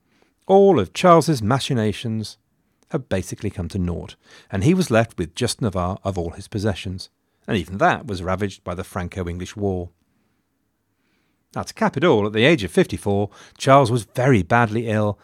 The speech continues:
and had lost the use of his limbs. So,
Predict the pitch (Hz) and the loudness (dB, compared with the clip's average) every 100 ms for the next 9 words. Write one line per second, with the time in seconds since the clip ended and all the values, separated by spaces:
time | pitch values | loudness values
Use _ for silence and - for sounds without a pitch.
0 | _ - 110 104 120 139 - 160 107 87 | _ -4 -2 2 2 2 -2 -4 -2 -6
1 | - - _ - 107 101 117 101 92 - | -8 -16 _ -12 -8 -4 -2 -2 -4 -10
2 | - _ _ _ _ _ _ _ _ _ | -16 _ _ _ _ _ _ _ _ _
3 | _ _ _ - - 113 | _ _ _ -4 2 2